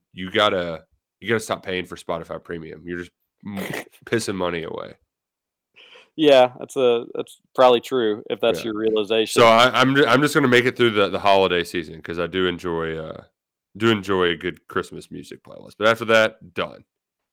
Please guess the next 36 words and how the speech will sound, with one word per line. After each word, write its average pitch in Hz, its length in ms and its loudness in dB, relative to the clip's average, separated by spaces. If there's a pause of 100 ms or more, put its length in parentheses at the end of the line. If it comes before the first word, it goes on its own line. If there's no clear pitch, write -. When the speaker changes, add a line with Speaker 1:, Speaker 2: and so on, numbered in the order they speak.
(140)
Speaker 2:
It 147 60 2
was 156 340 6
fun 135 180 4
seeing 123 280 -4
all, 120 180 6
like, 110 180 2
the 123 60 -8
new 113 140 -6
parents 113 500 -6
too 117 300 -2
have, 113 220 4
like, 113 260 2
all 113 240 0
just 107 240 -10
the 120 80 -6
kids' 110 280 -6
music. 117 500 -4 (360)
That 92 260 4
Speaker 1:
Yeah. 85 160 -4 (160)
Oh. 98 440 0 (320)
Speaker 2:
it's, 110 100 -20
like, 110 140 0
relatable. 151 360 8
Speaker 1:
One 127 200 4
year, 127 440 4 (240)
the 107 300 0
number 107 340 0
one 104 220 0
song 98 540 -2 (100)
played 95 320 -2
on 87 140 -8
my 85 180 -6
th-, - 140 -20 (180)
thing 87 260 -6
was, 80 300 -12
uh, 80 340 -14